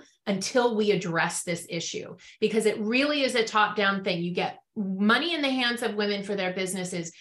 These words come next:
They will hire other women. They will promote other women. We can start changing the game. So, uh, Panther Group had reached out to me early last year because they were really interested in supporting more women.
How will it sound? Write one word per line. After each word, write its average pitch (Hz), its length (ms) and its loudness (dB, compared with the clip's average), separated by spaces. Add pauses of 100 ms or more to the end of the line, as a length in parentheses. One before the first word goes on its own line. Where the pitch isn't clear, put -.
(140)
They 214 360 4
will 311 220 2
hire 220 460 4
other 196 260 2
women. 190 300 -2
They 175 140 -2
will 170 160 0
promote 214 500 2
other 190 220 2
women. 185 280 -2
We 185 120 0
can 190 120 -4
start 196 280 -2
changing 185 480 -4
the 180 80 -2
game. 139 420 -6 (560)
So, 247 640 6 (260)
uh, 233 360 8
Panther 311 420 0
Group 202 280 6
had 208 200 0
reached 226 300 -2
out 202 240 4
to 233 120 -2
me 196 360 -2
early 233 300 2
last 202 460 2
year 185 260 0
because 202 300 -2
they 214 160 4
were 220 180 4
really 202 260 0
interested 202 560 -2
in 202 260 -2
supporting 202 580 -2
more 214 200 2
women. 185 500 -2